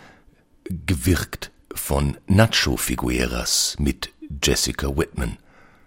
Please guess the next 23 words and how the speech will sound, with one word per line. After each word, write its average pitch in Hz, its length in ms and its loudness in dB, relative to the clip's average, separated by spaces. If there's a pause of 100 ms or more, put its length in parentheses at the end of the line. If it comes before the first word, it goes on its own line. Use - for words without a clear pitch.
(260)
Heute - 340 2
ein 78 160 0
Ausschnitt - 680 -2 (380)
von 82 260 2
Seite 55 400 -2
sechsundsiebzig. - 1200 -2 (2000)
Die 98 280 2
Schiedsrichter, - 960 0 (500)
zwei 71 460 4
zu - 220 -4
Pferd - 540 -2
und - 320 -6
einer 98 400 2
auf 76 140 -2
dem 65 240 0
Boden, 80 500 2 (400)
drängten 104 480 2
sich - 240 -2
um - 80 -2
irgendetwas, - 680 -2 (200)
nein, 85 260 2 (520)
um 98 280 4
irgendjemanden. 82 1300 2